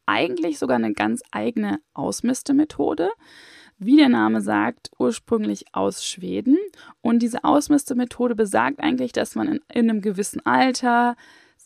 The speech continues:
im mittleren Alter, <laughs> was auch immer das bedeutet, keine Ahnung, fünfziger,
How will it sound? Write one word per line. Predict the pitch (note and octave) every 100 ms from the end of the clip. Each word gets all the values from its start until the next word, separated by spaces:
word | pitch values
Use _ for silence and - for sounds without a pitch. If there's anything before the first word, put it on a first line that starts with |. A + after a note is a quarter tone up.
| _
im | G3+
mittleren | F3+ G#3 C#4+ - C4 B3+ B3
Alter, | A#3 A#3+ A#3+ G#3
<laughs> |
was | B3+ D#4+ -
auch | - A#3
immer | - -
das | - G#2+
bedeutet, | - - F#2 G2+ -
keine | - G2+ D#2+
Ahnung, | - -
fünfziger, | - C#4 D4 - - A#3 A#3 A3 A3+